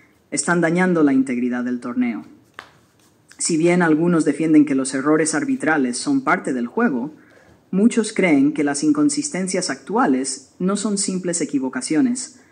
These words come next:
sino parte de un patrón preocupante que beneficia sistemáticamente a unos y castiga desproporcionadamente a otros. En este contexto,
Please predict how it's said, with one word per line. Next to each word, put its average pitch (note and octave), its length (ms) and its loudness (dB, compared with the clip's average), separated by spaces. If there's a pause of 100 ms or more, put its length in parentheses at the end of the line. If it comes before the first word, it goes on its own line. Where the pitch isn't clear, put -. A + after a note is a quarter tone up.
(200)
sino D#3+ 260 0
parte F#3+ 340 0
de F3 60 0
un F3 140 0
patrón F3 440 -2
preocupante D3+ 760 -2
que C3+ 220 -4
beneficia D#3+ 580 -2
sistemáticamente D3+ 1080 0
a C3+ 60 -2
unos D#3 560 0 (380)
y G#3 100 -2
castiga F3 460 -2
desproporcionadamente C3+ 960 -2
a A#2 100 -4
otros. - 540 -14 (960)
En C#3+ 120 4
este E3 200 4
contexto, E3 720 -2